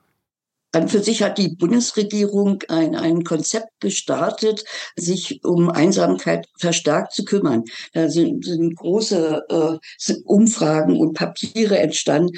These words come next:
was, was man alles da angehen will. Aber aufgrund der jetzigen Haushaltslage sehe ich da nicht in, da in Kürze irgendwelche Änderungen.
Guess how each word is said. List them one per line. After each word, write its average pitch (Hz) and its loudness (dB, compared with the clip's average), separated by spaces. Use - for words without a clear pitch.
was, 185 0
was 190 -2
man 175 2
alles 160 0
da 151 -2
angehen 160 2
will. 196 2
Aber 180 0
aufgrund 202 -2
der 156 2
jetzigen 190 0
Haushaltslage 165 -2
sehe 175 2
ich - -2
da 151 0
nicht 185 -2
in, 180 -6
da 156 0
in 170 0
Kürze 185 -2
irgendwelche 156 0
Änderungen. 135 0